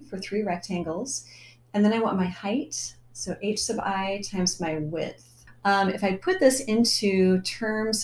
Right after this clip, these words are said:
of my function, so I equals one to three, that height is gonna be my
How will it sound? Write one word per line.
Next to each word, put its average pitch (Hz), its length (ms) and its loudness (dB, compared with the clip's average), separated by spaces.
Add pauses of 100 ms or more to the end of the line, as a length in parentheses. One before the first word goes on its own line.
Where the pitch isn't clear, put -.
of 175 640 2 (1600)
my 175 140 0
function, 277 880 -2
so - 220 -4
I 180 240 0
equals 208 400 -2
one 175 160 -2
to 233 140 -4
three, - 520 -8 (480)
that 202 180 0
height 262 440 2
is 214 100 0
gonna 214 160 4
be 196 160 2
my 175 240 2